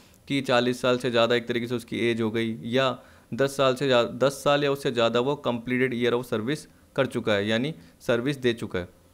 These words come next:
तो वो देखने की ज़रूरत नहीं थी। अब देखिए क्या बोल रहा है, "श्री देवेंद्र is employed in a private company", इसमें देखने की ज़रूरत है क्योंकि वो प्राइवेट कंपनी का एम्प्लॉई है। "And is paid a sum of rupees six lakh on voluntary retirement from service।"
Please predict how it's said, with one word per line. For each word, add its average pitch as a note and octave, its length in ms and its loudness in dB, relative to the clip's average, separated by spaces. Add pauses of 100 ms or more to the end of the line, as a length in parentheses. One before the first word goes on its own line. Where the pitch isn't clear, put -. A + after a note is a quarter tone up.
(500)
तो D3 80 4
वो D#3 120 4
देखने C#3+ 300 2
की C#3 60 -2
ज़रूरत C#3 240 0
नहीं A#2+ 140 0
थी। A2 120 -6
अब A#2 120 0
देखिए C#3 200 -2
क्या C#3+ 120 2
बोल C#3+ 100 2
रहा D3 60 0
है, D3 60 0
"श्री D3 180 -4
देवेंद्र C3 420 0
is C3+ 160 -6
employed B2 380 -2
in C#3+ 100 -4
a C#3+ 40 -4
private B2 340 2
company", A2 260 -4
इसमें D#3+ 380 -4
देखने C#3+ 240 -2
की C3 60 -4
ज़रूरत A#2+ 260 0
है B2 80 0
क्योंकि B2+ 180 -4
वो B2+ 80 0
प्राइवेट A2+ 300 0
कंपनी B2 300 -6
का C3+ 60 -4
एम्प्लॉई C3+ 280 -4
है। D3 120 -8 (280)
"And E3+ 100 -2
is E3+ 100 -6
paid D3+ 280 0
a D#3 100 -2
sum D3+ 260 -2
of D3 140 0
rupees C3+ 300 -6
six B2+ 180 -10
lakh B2+ 260 -2
on B2 140 -2
voluntary B2 480 0
retirement A2+ 380 -2
from C#3+ 200 -4
service।" G#2 320 -4